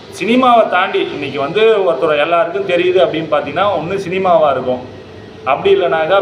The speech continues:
பெரிய பிசினஸ் மேனை கூட இவங்க யாரும் தெரிஞ்சுக்கிறது இல்ல, அப்படி இல்லைன்னா அரசியல்ல இருக்கணும். அதுவும் அரசியல்ல இருந்துன்னு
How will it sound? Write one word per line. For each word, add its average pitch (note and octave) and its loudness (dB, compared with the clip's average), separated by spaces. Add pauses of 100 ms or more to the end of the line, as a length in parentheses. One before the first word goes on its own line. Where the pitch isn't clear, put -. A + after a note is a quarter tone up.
பெரிய E3+ 0
பிசினஸ் G3 -4
மேனை F#3 -2
கூட F#3+ 0
இவங்க F#3+ -2
யாரும் E3+ 0
தெரிஞ்சுக்கிறது E3 -4
இல்ல, B2+ 0
அப்படி F3 -2
இல்லைன்னா E3+ 2
அரசியல்ல E3 -2
இருக்கணும். B2 -4
அதுவும் F3 0
அரசியல்ல G3 -2
இருந்துன்னு G3+ -6